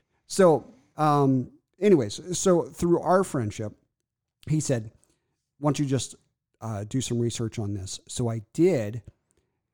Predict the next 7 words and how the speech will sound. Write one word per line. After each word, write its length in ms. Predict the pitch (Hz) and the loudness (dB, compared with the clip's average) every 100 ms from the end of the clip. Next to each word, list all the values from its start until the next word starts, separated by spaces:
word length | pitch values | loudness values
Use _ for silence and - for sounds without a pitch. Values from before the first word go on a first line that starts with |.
| - | -2
came 220 | 170 180 | 2 2
up 100 | 147 | 2
with 80 | 147 | -2
some 220 | 151 135 | 0 0
ideas, 640 | 117 113 110 107 104 107 - _ _ - | 0 -4 -6 -6 -8 -10 -16 _ _ -8
and, 600 | 123 117 117 110 107 - _ _ _ - | -6 -4 -4 -4 -4 -8 _ _ _ -16
um, 520 | 110 104 101 101 120 | -12 -10 -8 -10 -12